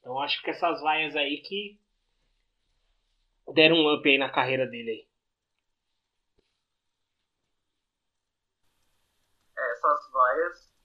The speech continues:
Speaker 2: pra mim, é, na hora que eu vi, eu falei, mano, você tem uma cara de armação, porque eu já tava lendo um pouco sobre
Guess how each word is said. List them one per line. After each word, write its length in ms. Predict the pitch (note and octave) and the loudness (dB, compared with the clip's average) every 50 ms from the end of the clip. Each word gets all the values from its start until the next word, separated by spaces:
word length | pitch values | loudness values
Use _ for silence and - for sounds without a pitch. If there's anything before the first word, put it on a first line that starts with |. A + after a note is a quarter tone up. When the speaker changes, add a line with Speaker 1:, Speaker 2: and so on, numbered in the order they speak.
| _ _ _ _ | _ _ _ _
Speaker 2:
pra 220 | D#3 D3 C#3 - | 10 10 10 8
mim, 180 | C3 C#3 D3 F3 | 6 2 4 6
é, 280 | F#3+ F3 - - - C3+ | 6 6 4 2 0 2
na 140 | C#3 C3+ B2+ | 4 8 10
hora 200 | C#3 E3+ G3 - | 10 8 8 6
que 80 | - G3+ | 0 -2
eu 100 | F3+ - - | -2 -2 -8
vi, 180 | _ - C3+ C#3+ | _ -8 -2 -2
eu 100 | E3+ E3+ | -2 -2
falei, 180 | - - D#3 D3 | -2 -6 -6 0
mano, 160 | C#3+ C#3+ C#3+ | -2 -2 -2
você 160 | - - - _ _ | -2 -8 -14 _ _
tem 100 | - D3+ | 0 2
uma 120 | C#3+ C#3+ | 2 4
cara 200 | - D3+ D#3 D#3+ | 8 8 8 8
de 120 | E3 - D#3 | 8 6 6
armação, 680 | D3 D3 C#3+ B2+ A#2+ - - - - A#2+ B2 C3 C3+ - _ _ _ | 6 8 6 4 4 4 -2 -8 -8 -6 -6 -6 -8 -12 _ _ _
porque 160 | - - D#3 | 0 2 4
eu 40 | D3 | 4
já 100 | D#3 D#3 | 4 4
tava 360 | D#3+ F3 F#3+ G#3 G3 E3 C#3+ - _ _ _ _ _ - D3 D3 - - | 4 4 4 4 2 2 -2 -12 _ _ _ _ _ -6 -6 -6 -6 -4
lendo 280 | C3+ D3 E3 D#3+ D3+ C#3+ | -2 -2 0 0 -2 -6
um 100 | - _ | -8 _
pouco 220 | D3+ C#3+ C#3+ - | -6 -6 -6 -2
sobre 340 | - - - C#3+ C3 B2+ C3 | 0 0 0 0 -2 -4 -6